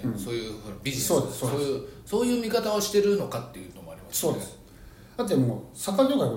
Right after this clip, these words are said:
Speaker 1: もこれビジネスでしょ。だって
Speaker 2: だ-
Speaker 1: ワールドカップでどんだけの金入ってるんですかって話。
Speaker 2: そうですね。だとしたらですよ、この森保監督が今回ワールドカップで、まあ、急にもてはやされてるけど、まあ、でも、目標は達成できてなかったわけですよね。
Speaker 1: うん、そうです。
Speaker 2: そうすると、これ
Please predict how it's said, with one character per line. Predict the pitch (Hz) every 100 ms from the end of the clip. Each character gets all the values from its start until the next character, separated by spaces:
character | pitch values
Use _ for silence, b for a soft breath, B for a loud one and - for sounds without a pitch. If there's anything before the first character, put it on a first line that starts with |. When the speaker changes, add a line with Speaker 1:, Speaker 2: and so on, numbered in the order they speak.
| 107
Speaker 1:
も | 101 104
こ |
れ | 98 - 101
ビ | -
ジ | -
ネ | 277
ス | -
で | -
し | -
ょ。 | - - B B -
だ |
っ | 160
て |
Speaker 2:
だ- | 170
Speaker 1:
ワ | 262
ー |
ル | 277
ド |
カ | 247
ッ |
プ | -
で |
ど | 220
ん | 277
だ |
け | 349
の | 294
金 | 262
入 | 240
っ |
て | -
る |
ん | 135
で |
す | -
か | 123
っ |
て | -
話。 | -
Speaker 2:
そ | 127
う |
で | -
す | -
ね。 | - - 180
だ | 262
と | 254
し | -
た | -
ら | -
で | 98
す | 98
よ、 | 98 -
こ | 123
の | 127
森 | 127 139
保 |
監 | 113 98 98
督 | 98 -
が | 110 98
今 | 104 101
回 | 92
ワ | 92
ー |
ル | 92
ド | 95
カ |
ッ | 95
プ | -
で、 | 95 92 - - 95
ま |
あ、 | 95
急 | 101
に | 95
も | 92
て | 95
は | 95
や | 95 92 -
さ | - 107
れ | -
て | -
る | -
け |
ど、 | - 92 76 - -
ま | 107 95
あ、 |
で | 98
も、 | 95 - b b b b
目 | 110 -
標 | 202 196
は | 143 -
達 | 151 131 151
成 |
で | 170
き |
て | -
な | 127
か | 123
っ | - -
た |
わ | 85
け | -
で | -
す | 135
よ |
ね。 | 110 101
Speaker 1:
う |
ん、 |
そ | - 139
う |
で | -
す。 | - -
Speaker 2:
そ | 175
う | 175
す |
る | -
と、 | 170
こ |
れ | 151